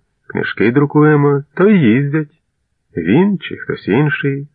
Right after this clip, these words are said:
«Чудове місто Одеса», вигукнув капітан. «Улітку туди кожен хоче. Море». «Море — це гарно, але зараз море вже холодне, і Аркадію Семеновичу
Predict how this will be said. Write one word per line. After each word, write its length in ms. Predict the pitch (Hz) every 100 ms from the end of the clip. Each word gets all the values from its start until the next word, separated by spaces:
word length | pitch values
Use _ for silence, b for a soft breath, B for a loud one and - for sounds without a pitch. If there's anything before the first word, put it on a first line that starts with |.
| _ B B B B B B B - -
«Чудове 500 | 98 95 151 240 214
місто 460 | 185 233 208 - 143
Одеса», 680 | 123 101 104 98 - 80 71
вигукнув 560 | 87 104 92 - 87 78
капітан. 640 | 87 - 82 80 76 73 - _ _ _ _ _ _ _ _
«Улітку 600 | - 85 87 120 - -
туди 480 | - 90 90 107 113 - _ _
кожен 400 | - 95 113 113
хоче. 500 | - 85 - - - -
Море». 560 | 80 80 101 101 82 76 _ _ _ _ _ _ _ _
«Море — 400 | - 82 175 208 196
це 60 | 196
гарно, 440 | 147 175 147 90 71 B B B B -
але 280 | 92 143
зараз 280 | 143 147 143
море 320 | 101 117 143
вже 160 | 131 127
холодне, 640 | - 104 98 117 107 76 B B B -
і 40 | -
Аркадію 420 | - 175 190 170
Семеновичу 720 | - 143 170 160 151 151 143